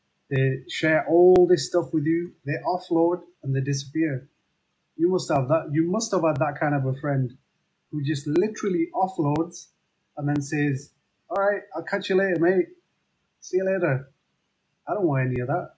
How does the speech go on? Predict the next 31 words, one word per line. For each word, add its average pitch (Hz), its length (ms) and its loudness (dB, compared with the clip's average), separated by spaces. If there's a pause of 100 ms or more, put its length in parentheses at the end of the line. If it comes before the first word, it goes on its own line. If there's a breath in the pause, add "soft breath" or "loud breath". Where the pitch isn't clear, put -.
I - 60 -6
don't 175 160 0
need 180 180 0
any 139 200 0
of 117 100 -4
that 113 180 -10
in 120 80 -12
my 113 80 -12
life. 107 240 -12 (1040)
What 127 220 -2
I 185 80 2
want 151 400 0
are 127 100 -8
people 139 600 -4 (100)
who 135 120 -6
actually 127 520 -6 (1120)
are 127 320 -4 (220)
genuinely 185 600 4
concerned 139 500 2
about 113 280 -2
me 117 160 -2
and 117 160 -4
give 135 140 0
a 120 60 -4
crap 131 360 -8
about 107 260 -8
me. 110 160 -6
When 127 200 -2
they 127 140 -2 (340)
text - 420 -4
me, 135 300 2